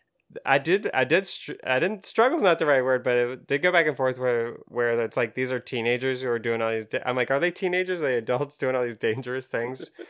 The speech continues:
Speaker 1: Where they're like, "That's a fake pop," and they just freeze him with the. Fr-, <laughs> they just have, like, a freeze gun,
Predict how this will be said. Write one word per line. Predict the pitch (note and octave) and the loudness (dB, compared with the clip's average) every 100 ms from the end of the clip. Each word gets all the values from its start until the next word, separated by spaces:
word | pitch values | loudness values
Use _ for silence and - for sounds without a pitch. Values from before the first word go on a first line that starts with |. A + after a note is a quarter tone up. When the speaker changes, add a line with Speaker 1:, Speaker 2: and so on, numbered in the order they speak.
| - - - | -20 -14 -4
Speaker 1:
Where | B2+ | 0
they're | B2+ | 2
like, | A2+ | 2
"That's | F#3 F3 | 0 0
a | |
fake | C#3+ E3+ D#3+ | 0 0 2
pop," | E3+ D#3+ C#3+ | 4 4 4
and | C3 | 0
they | |
just | B2 A#2+ A#2 | 0 -4 -10
freeze | - A#2+ A#2+ B2 | -8 -4 -2 -2
him | B2+ | -4
with | B2 - | -4 -8
the. | G#2+ | -10
Fr-, | B2+ - | -12 -10
<laughs> | C3 - D3+ | -2 4 6
they | - C#3 | 8 6
just | C3+ C#3+ | 6 2
have, | A#2+ | 0
like, | A#2 | 0
a | A2+ | -4
freeze | - G#2+ A2 | -6 -8 -6
gun, | - C#3+ C#3+ D#3+ | -4 -2 -2 -6